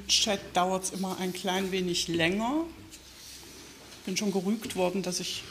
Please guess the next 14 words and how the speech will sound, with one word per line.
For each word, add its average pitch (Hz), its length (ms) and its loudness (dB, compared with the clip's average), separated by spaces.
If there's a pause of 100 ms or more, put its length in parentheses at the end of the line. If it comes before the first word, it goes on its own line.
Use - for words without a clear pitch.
(180)
zu - 140 -2
früh 202 300 0
abmoderiert 180 840 2
habe. 185 400 0 (140)
Würde 185 160 -2
ich - 140 -2
nie 220 240 6
absichtlich - 680 0
tun. 262 440 8 (1040)
Aber 208 560 10 (100)
ich - 220 4
sehe 208 640 8 (1200)
keine 202 320 8
Fragen. 156 500 2